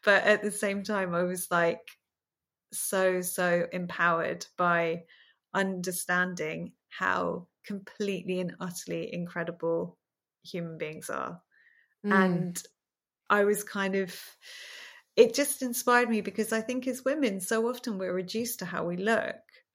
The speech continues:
Speaker 1: And I think that that's just why, when we are so amazing. And it's like
Speaker 2: Mm.
Speaker 1: women, like, we're, you know, completely hormonally different to men, the way that we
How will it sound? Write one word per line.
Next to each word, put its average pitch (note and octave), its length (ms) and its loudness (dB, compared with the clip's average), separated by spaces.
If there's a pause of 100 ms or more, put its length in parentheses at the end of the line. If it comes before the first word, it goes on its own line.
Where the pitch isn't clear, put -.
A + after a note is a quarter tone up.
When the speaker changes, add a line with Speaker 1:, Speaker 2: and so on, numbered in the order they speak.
Speaker 1:
And G3 460 -2 (100)
I G3 120 -2
think G3+ 340 -4
that - 240 -4
that's - 580 -2 (840)
just A3 380 -2 (580)
why, G#3+ 540 -2 (380)
when G#3 560 2
we A3+ 240 6
are G3+ 200 2
so G3+ 300 -2
amazing. G3 600 -2
And F3 100 0
it's F3 220 -4
like F#3+ 460 0
Speaker 2:
Mm. F#3+ 340 -2 (160)
Speaker 1:
women, A3 540 4 (220)
like, G3 220 -4
we're, G3+ 360 0 (360)
you G#3 120 -2
know, F3+ 160 -2
completely F#3 800 -2
hormonally F#3 600 -2
different F3 420 -4
to - 80 -10
men, F3+ 340 -4
the F3 100 -2
way F3+ 280 0
that F3+ 180 -6
we F3 540 -4